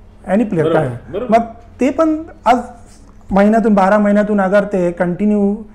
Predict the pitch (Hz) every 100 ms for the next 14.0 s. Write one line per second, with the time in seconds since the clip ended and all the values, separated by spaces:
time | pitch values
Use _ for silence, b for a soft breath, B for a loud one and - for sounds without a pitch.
0 | b b - 170 165 156 180 202 202 185
1 | 170 190 160 156 165 143 156 190 180 175
2 | 202 196 196 196 190 180 185 170 147 139
3 | - B B 214 214 262 302 311 294 196
4 | 190 170 156 147 151 147 135 - - 196
5 | 196 202 220 208 208 202 208 165 151 196
6 | 139 - - - - - - - - -
7 | - - - - - 170 208 180 196 202
8 | 196 196 180 175 185 190 175 175 185 143
9 | 143 165 156 131 127 - - - - -
10 | - - - - - b b 160 165 190
11 | 196 214 214 233 233 202 170 160 151 147
12 | 160 160 160 160 147 147 127 156 156 107
13 | 110 147 135 - 165 156 147 156 151